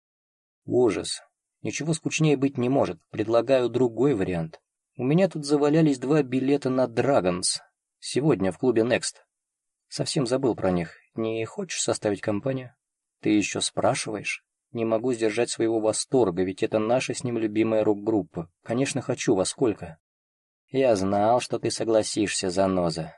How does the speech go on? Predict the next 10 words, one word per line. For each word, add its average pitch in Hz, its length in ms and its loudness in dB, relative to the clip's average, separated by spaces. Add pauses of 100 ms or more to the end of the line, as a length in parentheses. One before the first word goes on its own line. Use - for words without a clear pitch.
смеётся. 87 720 -4 (360)
В 110 140 -8
девять 127 340 0
вечера 120 360 0
я 107 160 2
заеду 113 320 0
за 87 120 0
тобой. 85 400 0 (120)
Будь 110 200 0
готова. 104 500 0